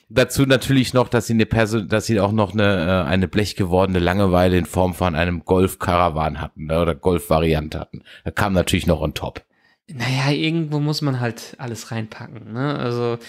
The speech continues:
Speaker 2: ich würd mich auch für irgendeinen x-beliebigen Minivan entscheiden, wenn wir grad die Kohle für ein ordentliches Auto über hätten. Das, da denkst du eher praktisch als, äh,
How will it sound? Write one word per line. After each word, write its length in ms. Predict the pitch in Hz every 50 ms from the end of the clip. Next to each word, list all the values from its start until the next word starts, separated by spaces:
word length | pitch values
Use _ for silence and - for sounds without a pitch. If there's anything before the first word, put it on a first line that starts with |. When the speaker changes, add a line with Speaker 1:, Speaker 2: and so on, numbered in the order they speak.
| - - - - -
Speaker 2:
ich 200 | 139 139 - 160
würd 180 | 165 165 170
mich 220 | 165 170 160 - 143
auch 100 | 165 175
für 160 | - - 160
irgendeinen 460 | 151 160 165 147 156 135 123 135 139 139
x-beliebigen 640 | 147 - - - 147 143 139 139 143 139 139 135
Minivan 480 | 131 135 147 147 139 123 123 123 123 123
entscheiden, 560 | 117 117 113 - 127 123 120 123 123 120 120
wenn 120 | 120 117 120
wir 120 | 120 117
grad 160 | 117 117 117
die 60 | 131
Kohle 320 | - - - 131 131 123 120
für 100 | - 135
ein 300 | 123 120 117 120 123 127
ordentliches 460 | - 123 123 120 135 117 117 110 -
Auto 260 | - 123 123 - - 139
über 220 | 131 120 135 123
hätten. 320 | 117 123 - - 156 131 - - - - - - - - -
Das, 160 | - 135 - - - - - - - - -
da 60 | 135
denkst 260 | 135 151 175 190 175
du 80 | 151 147
eher 160 | 143 139 131
praktisch 480 | 127 - - 185 196 - - 135 123 -
als, 320 | - 139 127 120 - - -
äh, 260 | - 143 127 123